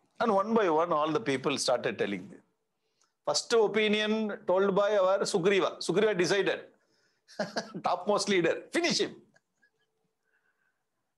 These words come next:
<laughs> After listening Sugriva, Rama asked, "What is your opinion?" Now, the first person comes here. Ah, Rama says,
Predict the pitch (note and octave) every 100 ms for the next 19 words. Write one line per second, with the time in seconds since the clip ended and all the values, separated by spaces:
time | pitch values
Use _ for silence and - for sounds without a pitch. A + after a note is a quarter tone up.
0 | _ G3 - G3 - F3 - D3+ G3+ G3+
1 | C#4 G3 F3+ D3+ G3+ G#3 - E3 E3 F3
2 | B2+ C#3 - - D3+ E3 G2 - _ _
3 | _ _ _ - G3 F3 F3+ D#3 D3 F#2
4 | - - C#3+ B2 - _ _ - D3 G#3
5 | G3 G3+ F#3+ E3 F3 E3 D3+ C3+ C3 -
6 | - _ _ - - - - - _ _
7 | _ _ - E3+ D3+ E3 F3 D3+